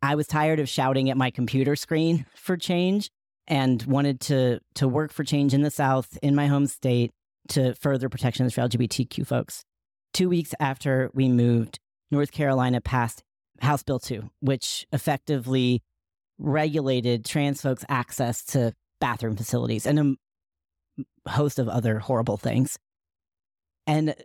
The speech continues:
it's, like, twenty sixteen, pre-election. <laughs> I get scared. I'm like, "What is North Carolina gonna be like? How, how is this backlash gonna play out across our state?" I feared for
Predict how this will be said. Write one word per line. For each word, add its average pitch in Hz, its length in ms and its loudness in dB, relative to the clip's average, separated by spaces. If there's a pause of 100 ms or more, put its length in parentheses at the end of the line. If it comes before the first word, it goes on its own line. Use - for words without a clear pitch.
it's, 151 160 -2
like, 117 120 -4
twenty 147 220 0
sixteen, 156 640 2
pre-election. 156 1080 0 (100)
<laughs> - 120 -4
I 131 120 -2
get 202 180 -2
scared. 170 480 -6 (360)
I'm 139 80 2
like, 123 80 -2
"What 139 200 0
is 143 100 -6
North 143 200 -2
Carolina 123 440 2
gonna 117 200 2
be 156 280 2
like? 160 480 0 (280)
How, 143 760 0 (1400)
how 175 240 0
is 170 160 -2
this 143 200 -2
backlash 139 640 -6
gonna 123 180 -2
play 120 200 -4
out 143 180 2
across 131 340 -2
our 117 80 2
state?" 143 360 0
I 120 60 -4
feared 151 360 0
for 131 300 0